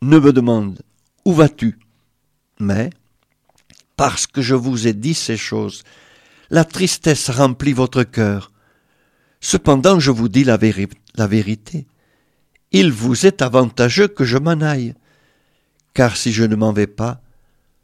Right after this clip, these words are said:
le Consolateur ne viendra pas vers vous. Mais si je m'en vais, je vous l'enverrai. » Et les événements s'accélèrent. Après le dernier souper, après avoir chanté les cantiques, ils se rendent à la montagne des Oliviers.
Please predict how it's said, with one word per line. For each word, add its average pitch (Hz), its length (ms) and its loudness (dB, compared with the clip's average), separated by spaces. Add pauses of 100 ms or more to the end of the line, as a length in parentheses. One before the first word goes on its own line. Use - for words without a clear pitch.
(160)
le 135 200 4
Consolateur 156 1000 0
ne 127 160 -4
viendra 123 500 -2
pas 165 160 0
vers 127 260 -2
vous. 98 220 -10 (1000)
Mais 139 200 4
si 139 180 0
je 117 140 0
m'en 104 220 -2
vais, 127 200 0
je 120 120 -2
vous 135 180 2
l'enverrai. » 143 640 2 (1500)
Et 104 100 -4
les 95 260 -8
événements 113 440 -2
s'accélèrent. 139 960 -6 (920)
Après 123 320 -2
le 117 100 4
dernier 131 440 -2
souper, 98 520 -10 (920)
après 113 340 0
avoir 135 240 4
chanté 147 440 0
les 123 140 2
cantiques, 127 560 -4
ils 107 100 -6
se - 160 -4
rendent 120 300 0
à 117 60 0
la 117 100 0
montagne 135 440 -2
des 123 200 -4
Oliviers. 107 560 -4